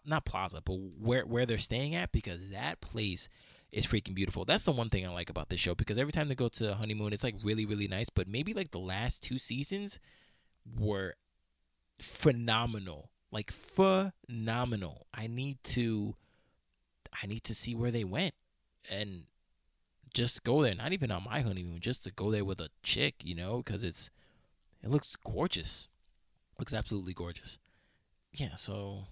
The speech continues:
last thoughts. Brett is being, he's kinda acting a little too nice. And, um, hold on for a second. Karen is still nervous about Miles, always protecting herself on the bed. Like, even in the, in the honeymoon thing,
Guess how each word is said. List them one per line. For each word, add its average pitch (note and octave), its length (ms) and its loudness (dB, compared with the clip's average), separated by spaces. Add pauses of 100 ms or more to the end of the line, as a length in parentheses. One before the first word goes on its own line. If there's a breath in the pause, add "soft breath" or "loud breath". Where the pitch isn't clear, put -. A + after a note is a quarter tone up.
(120)
last F#3 460 6
thoughts. C#3+ 320 6
Brett D#3+ 340 6
is E3 120 6
being, B2 640 0 (400)
he's - 160 -4
kinda C#3 220 4
acting G#2+ 340 0
a G2+ 40 -2
little G2+ 200 0
too G#2 200 4
nice. F2+ 500 2 (640 soft breath)
And, G#2+ 380 0
um, F#2+ 600 -2
hold - 240 -10
on - 80 -12
for - 160 -8
a - 60 -6
second. - 340 -6 (840 loud breath)
Karen C3+ 340 2
is A#2 80 4
still A2+ 360 4
nervous C#3 400 4
about C#3 340 2
Miles, A2 600 0
always B2+ 340 4
protecting B2+ 560 0
herself B2 380 2
on B2 100 0
the B2 100 0
bed. G#2 440 2
Like, G2+ 280 -4
even B2 280 -2
in A#2+ 140 -2
the, A2+ 220 -2
in A2+ 160 -6
the G2+ 300 -2 (140)
honeymoon A#2+ 460 -4
thing, F#2 300 -6